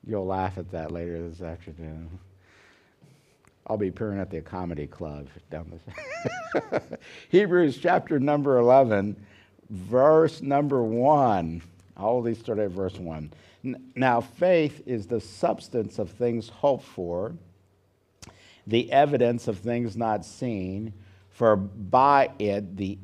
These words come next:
elders obtain a good testimony," or King James says report. "By faith," everyone say faith. "We understand that the worlds were framed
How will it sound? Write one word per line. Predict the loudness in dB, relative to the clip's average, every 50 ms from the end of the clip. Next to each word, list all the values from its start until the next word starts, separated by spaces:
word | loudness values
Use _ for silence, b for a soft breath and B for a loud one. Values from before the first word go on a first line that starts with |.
| -8 -2
elders | 4 6 6 8 6 6 2 0 0 -2 -4 -4
obtain | -8 -8 -10 -10 -6 -4 -2 -2 -2 -2 -2
a | -4
good | -6 -4 0 2 2 2 0 -4 -12
testimony," | -18 -8 -6 -6 -6 -6 -10 -10 -10 -8 -8 -8 -10 -10 -10 -10 -10 -10 -10 -8
or | -10 -10
King | -10 -10 -10 -8 -8 -8 -8
James | -8 -8 -8 -10 -10 -10
says | -12 -12 -12 -10
report. | -12 -14 -14 -10 -8 -6 -6 -6 -6 -10 -12 -14 _ _ _ b b b b b b b b b b b
"By | -10 4 8 10 10 10 10 8
faith," | 4 0 0 2 4 4 4 6 4
everyone | 4 4 4 2 4
say | 6 6 6 6
faith. | 10 10 12 12 12 10 8 4 0 -8 -18 -20 -20 _ _ _ _ -20 -20 -20 -20 -20 -20 -20 -20 -20 -20 -20 _ b b b b b b b -6
"We | -4 0 0
understand | 2 2 2 0 0 -2 -6 -2 2 4 4 6 4 2
that | -2 -2 0
the | 0 0
worlds | 0 2 4 4 6 6 6 6 4 2 -2
were | 0 0 0 0
framed | -2 -8 -14 -6 0 2 4 4 4 4 2 2 2 2 2 0 0 -2 -6